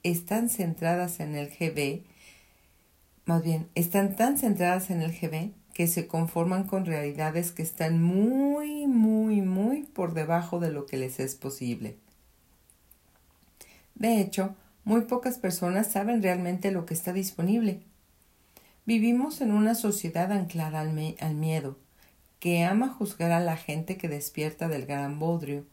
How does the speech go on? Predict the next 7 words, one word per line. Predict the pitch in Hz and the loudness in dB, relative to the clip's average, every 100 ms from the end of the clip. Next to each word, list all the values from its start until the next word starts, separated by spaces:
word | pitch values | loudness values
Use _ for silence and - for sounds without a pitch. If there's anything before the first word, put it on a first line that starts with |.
| _ _ - _ _ _ | _ _ -20 _ _ _
que | 185 170 | -2 -2
sale | - 170 180 202 | 0 0 0 0
de | 202 | 0
sus | 170 | -2
zonas | - 165 170 170 | -4 -2 -2 -4
de | 165 | -6
confort | 151 151 - 156 185 | -8 -8 -6 -4 -4